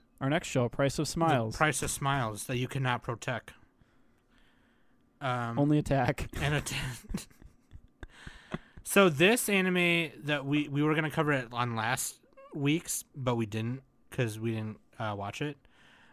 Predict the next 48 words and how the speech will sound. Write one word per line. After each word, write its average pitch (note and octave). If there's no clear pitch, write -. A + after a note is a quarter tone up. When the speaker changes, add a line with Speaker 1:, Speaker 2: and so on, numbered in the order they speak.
Speaker 2:
Um, A#2+
I D3+
had D#3
watched C3
the B2
first A#2+
Speaker 1:
Well, A#2+
Speaker 2:
episode. D#3+
Speaker 1:
no, F3
'cause D#3
it D#3+
wasn't, E3+
it D3
wasn't D3+
planned E3
for A#2+
that, A#2
that B2
Speaker 2:
Oh, D#3+
I D3+
Speaker 1:
was B2+
Speaker 2:
thought C#3+
it A#2+
Speaker 1:
planned A#2
Speaker 2:
was, A#2
and A#2+
then A2+
Speaker 1:
for A2
Speaker 2:
we A2+
Speaker 1:
this A2+
Speaker 2:
just A2
Speaker 1:
week. G#2+
Speaker 2:
didn't G#2+
get A2
to G#2+
it. G2+
Speaker 1:
No, C#3+
Danny C#3+
fucked D#3
up. D#3+
That's B2
why C#3+
I C#3
was D3
yelling F3+
at A2
her, G#2+
son. A#2